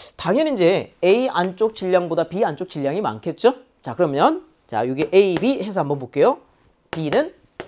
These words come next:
세 배 커요. 오, 이거 세 배구나. 그럼 이제 대략적으로 질량 안에 있는 거 한 세 배 정도 되겠죠. 이렇게 되는 거고요. 그 다음에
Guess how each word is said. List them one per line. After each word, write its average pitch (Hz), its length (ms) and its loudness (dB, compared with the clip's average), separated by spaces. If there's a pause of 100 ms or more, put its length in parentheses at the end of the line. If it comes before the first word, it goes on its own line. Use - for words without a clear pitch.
(280)
세 214 500 -2
배 214 200 6
커요. - 220 -14 (380)
오, 196 440 2
이거 113 220 -8
세 220 320 -4
배구나. 185 360 -2 (1200)
그럼 214 180 4
이제 180 180 4
대략적으로 165 460 2
질량 151 320 0
안에 139 180 -6
있는 127 100 -8
거 131 60 -6
한 160 80 -10
세 262 160 -6
배 262 100 0
정도 180 200 -2
되겠죠. 120 280 -6 (260)
이렇게 208 240 0
되는 147 200 -2
거고요. 135 380 0 (280)
그 - 100 -4
다음에 226 360 2